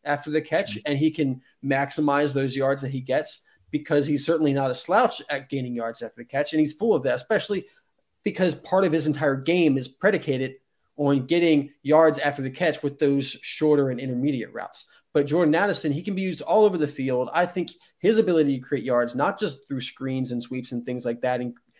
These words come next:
Speaker 1: you know, create chunk plays out of what should only maybe be a couple yards, but also his ability to get down the field and create maybe plays down the field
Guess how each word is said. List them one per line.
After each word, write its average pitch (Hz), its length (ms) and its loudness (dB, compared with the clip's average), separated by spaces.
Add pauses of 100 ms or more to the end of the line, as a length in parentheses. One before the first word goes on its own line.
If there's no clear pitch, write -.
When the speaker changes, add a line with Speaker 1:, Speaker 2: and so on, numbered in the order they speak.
(100)
Speaker 1:
you 131 100 -4
know, 120 60 0
create 139 360 2
chunk 135 280 -2
plays 135 320 0
out 127 80 2
of 123 240 -2 (300)
what 131 240 4
should 135 200 0
only 127 180 0
maybe 127 320 -2
be 127 160 -2
a 123 60 -6
couple 123 280 -6
yards, 120 380 -2 (220)
but 170 80 4
also 196 280 4
his 180 220 6
ability 151 420 6
to 131 80 -2
get 147 220 -2
down 131 180 2
the 123 80 -2
field 123 360 -2
and 123 120 -4
create 131 340 -4 (520)
maybe 131 240 -4
plays 131 340 -2
down 143 280 4
the 135 80 4
field 120 420 -4